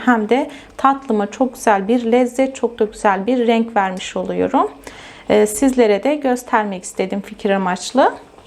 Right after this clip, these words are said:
Ve hemen sizlere yakından da göstermek istiyorum. Bakın tatlımız piştikten sonra içinde biriken,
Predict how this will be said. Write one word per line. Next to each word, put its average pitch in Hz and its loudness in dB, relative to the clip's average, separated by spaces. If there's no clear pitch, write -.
Ve 202 4
hemen 262 4
sizlere 247 0
yakından 202 0
da 233 2
göstermek 214 -2
istiyorum. 202 -4
Bakın 226 -2
tatlımız 220 0
piştikten 240 0
sonra 208 0
içinde 202 -2
biriken, 254 2